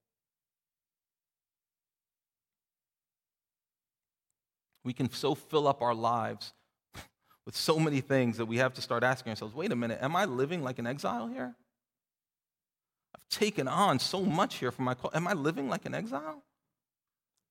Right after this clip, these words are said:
Or does my life and schedule reflect the culture of this fallen kingdom around me?"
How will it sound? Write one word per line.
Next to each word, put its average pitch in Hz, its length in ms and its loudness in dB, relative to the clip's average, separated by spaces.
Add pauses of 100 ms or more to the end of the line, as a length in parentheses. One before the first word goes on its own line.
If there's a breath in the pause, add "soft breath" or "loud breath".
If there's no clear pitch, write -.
(320)
Or 131 120 -4
does 147 160 -2
my 139 140 0
life 143 420 0
and 120 120 -2
schedule 139 420 -4
reflect 131 380 -6
the - 60 -16
culture 135 580 -6 (2000)
of 120 120 -14
this 123 100 -8
fallen 127 320 -4
kingdom 127 340 -6
around 123 320 -6
me?" 104 200 -8